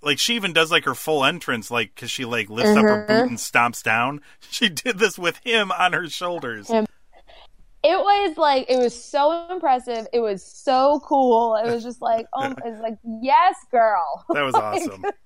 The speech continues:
Speaker 2: <laughs> it's like, "This is what I need in my <laughs> life."
Speaker 1: Yes.
Speaker 2: Um, so that really stood out. And also, um, Adam Cole was there. Um,
Speaker 1: Mm-hmm.
Speaker 2: he came out, did a whole thing, like, on the mic and everything.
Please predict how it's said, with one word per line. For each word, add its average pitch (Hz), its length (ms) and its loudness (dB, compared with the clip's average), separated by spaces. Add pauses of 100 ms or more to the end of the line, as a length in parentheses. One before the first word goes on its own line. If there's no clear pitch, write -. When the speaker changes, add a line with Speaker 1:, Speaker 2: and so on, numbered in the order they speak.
(240)
Speaker 2:
<laughs> - 380 -16
it's 320 340 -6
like, 285 140 -6
"This 302 80 -6
is 311 40 -10
what 320 120 -4
I 247 80 -4
need 302 360 -4
in 370 120 -4
my 254 140 -2
<laughs> - 40 -8
life." 262 920 -2 (180)
Speaker 1:
Yes. - 480 -4 (720)
Speaker 2:
Um, 220 520 4
so 302 140 -4
that 311 220 4
really 294 220 0
stood 254 340 -12
out. 226 220 2
And 240 180 -2
also, 330 500 -4
um, 226 540 -8 (220)
Adam 302 320 -4
Cole 247 340 -4
was 214 200 -6
there. 185 480 -4 (240)
Um, 208 100 4 (300)
Speaker 1:
Mm-hmm. - 80 -10
Speaker 2:
he 330 160 -2 (120)
came 392 160 -8
out, 247 240 0
did 254 100 -2
a 247 60 0
whole 302 320 -2
thing, 285 320 -6
like, 254 100 -8
on 208 120 -6
the 190 60 -8
mic 214 380 -4
and 214 100 -12
everything. 208 720 -10